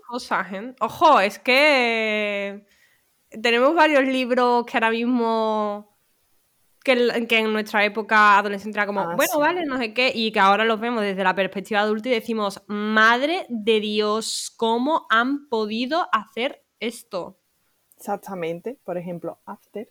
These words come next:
Speaker 1: Por ejemplo, por ejemplo.
Speaker 2: Que, ah,
Speaker 1: Ostras.
Speaker 2: buah. Es verdad que en After, yo recuerdo, voy a confesar que yo esos me los leí durante la cuarentena, <laughs> porque
Speaker 1: Yo
Speaker 2: estaba
Speaker 1: no,
Speaker 2: muy
Speaker 1: porque
Speaker 2: aburrida.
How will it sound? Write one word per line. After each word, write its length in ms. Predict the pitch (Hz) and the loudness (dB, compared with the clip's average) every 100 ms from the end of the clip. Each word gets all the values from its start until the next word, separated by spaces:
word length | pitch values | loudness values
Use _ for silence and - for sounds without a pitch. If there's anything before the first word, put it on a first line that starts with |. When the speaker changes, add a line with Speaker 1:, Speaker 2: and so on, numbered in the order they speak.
| - - - - | -16 -8 -4 -2
Speaker 1:
Por 120 | - 196 | -4 -8
ejemplo, 580 | - 190 196 202 220 | -6 -8 -8 -6 -6
por 140 | 214 151 | -6 -8
ejemplo. 500 | - 170 165 165 190 _ _ _ _ _ _ - | -10 -14 -14 -16 -18 _ _ _ _ _ _ -2
Speaker 2:
Que, 220 | 214 190 | 0 0
ah, 220 | 196 180 175 | 0 -2 -4
Speaker 1:
Ostras. 300 | - 170 170 | -14 -8 -8
Speaker 2:
buah. 160 | 165 170 _ _ _ _ _ _ - | -8 -12 _ _ _ _ _ _ 4
Es 120 | 254 | 8
verdad 340 | 311 269 220 | 10 8 4
que 80 | 220 | 2
en 100 | 202 | 0
After, 340 | 190 240 - 311 | 0 -2 -6 -2
yo 140 | 247 | 0
recuerdo, 520 | 240 233 240 254 294 - | 0 2 4 6 4 2
voy 240 | 202 196 | -2 0
a 80 | 202 | 0
confesar 500 | 208 202 208 208 202 | -2 -6 -8 -6 -4
que 140 | 202 | -2
yo 100 | 185 | -2
esos 220 | 196 233 | -4 -4
me 120 | 226 214 | -4 -2
los 180 | 185 | -2
leí 220 | 185 175 185 | -2 -2 -2
durante 420 | 208 180 175 165 | -6 -6 -6 -4
la 460 | 160 151 147 151 156 | -4 -6 -6 -8 -4
cuarentena, 720 | 165 165 165 170 190 240 - _ - | -2 -2 0 0 0 -4 -6 _ -14
<laughs> 120 | 202 | -2
porque 220 | 254 190 220 | -2 0 -4
Speaker 1:
Yo 60 | |
Speaker 2:
estaba 200 | 175 202 | 0 0
Speaker 1:
no, 120 | 175 | 0
Speaker 2:
muy 100 | 208 | -2
Speaker 1:
porque 120 | 214 190 | -2 -4
Speaker 2:
aburrida. 600 | 190 180 196 - 233 | -6 -10 -12 -6 -6